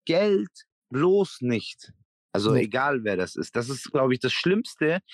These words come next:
Speaker 1: auch wenn man denkt so: „Ah, in dem Moment, ich hab demjenigen geholfen“, aber das macht's nur schlimmer, definitiv. Also, ist mir jetzt grad so, äh, beiläufig noch eingefallen.
Speaker 2: Ne, wichtiger Punkt, auf jeden Fall. Kann man nicht
Speaker 1: Oh.
Speaker 2: oft, äh, genug sagen.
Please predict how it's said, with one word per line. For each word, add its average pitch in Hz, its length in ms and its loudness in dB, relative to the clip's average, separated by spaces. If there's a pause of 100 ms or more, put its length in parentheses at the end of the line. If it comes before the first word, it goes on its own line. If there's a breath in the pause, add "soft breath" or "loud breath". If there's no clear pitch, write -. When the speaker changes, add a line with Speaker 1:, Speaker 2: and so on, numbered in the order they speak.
(220 loud breath)
Speaker 1:
auch 196 240 -2
wenn 202 100 0
man 175 180 0
denkt 170 260 0
so: 170 140 2
„Ah, 165 220 0
in 139 100 -4
dem 139 140 0
Moment, 139 380 0 (360 soft breath)
ich - 100 -8
hab 135 100 -4
demjenigen 127 540 4
geholfen“, 143 580 -2
aber 107 340 2 (1040)
das - 220 -4
macht's 139 320 -4
nur 151 180 2
schlimmer, 110 400 0 (140)
definitiv. 120 800 0 (960)
Also, 101 200 2
ist 104 140 -2
mir 110 60 2
jetzt - 120 -6
grad 101 260 -4
so, 87 460 0 (160)
äh, 87 120 2
beiläufig 95 600 0
noch 73 200 -2
eingefallen. 143 500 4
Speaker 2:
Ne, 127 60 0
wichtiger 147 380 2
Punkt, 143 320 -6
auf 120 160 -8
jeden 131 180 -4
Fall. 120 320 -2 (440)
Kann 139 160 -4
man 139 100 0
nicht 139 200 -2
Speaker 1:
Oh. - 20 4
Speaker 2:
oft, - 300 -4
äh, 135 260 -10
genug 139 340 -6
sagen. 120 340 -8